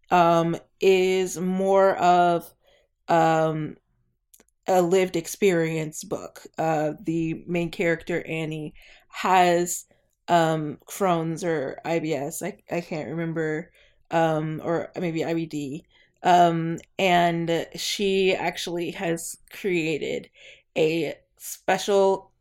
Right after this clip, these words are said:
toilet paper company for people like her who spend a lot of time in the bathroom. Um,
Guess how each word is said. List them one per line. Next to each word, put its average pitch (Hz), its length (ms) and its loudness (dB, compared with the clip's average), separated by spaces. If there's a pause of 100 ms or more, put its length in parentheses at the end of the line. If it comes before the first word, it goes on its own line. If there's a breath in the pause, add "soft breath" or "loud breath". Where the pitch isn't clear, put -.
(160)
toilet 185 380 2
paper 165 300 -6
company 156 640 -10 (460 soft breath)
for 175 720 2
people 180 560 0
like 165 240 0
her 160 500 -4
who 214 240 -2
spend 240 380 0
a 240 40 2
lot 190 240 2
of 233 140 -8
time 156 380 -8
in 160 220 -8
the 156 60 -8
bathroom. - 600 -14 (640 loud breath)
Um, 175 480 6